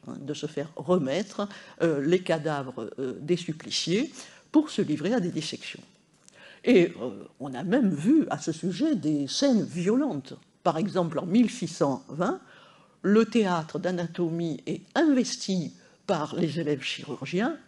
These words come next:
épée et bâton à la main. Ils interrompent violemment le cours, euh, du professeur de médecine et enlèvent avec fracas le cadavre. Avec, euh,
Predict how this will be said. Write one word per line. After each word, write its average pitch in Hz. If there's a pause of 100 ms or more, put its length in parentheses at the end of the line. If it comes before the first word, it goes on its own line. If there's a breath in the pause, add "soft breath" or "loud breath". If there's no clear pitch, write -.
épée 202 (100)
et 160
bâton 160 (160)
à -
la 113
main. 214 (420 loud breath)
Ils 233 (340)
interrompent 185
violemment 202
le 170
cours, 202 (320 loud breath)
euh, 170
du 180
professeur 156
de -
médecine 320 (240 loud breath)
et 277
enlèvent 180
avec 156
fracas 185 (320)
le 175
cadavre. - (3000 loud breath)
Avec, 302
euh, 143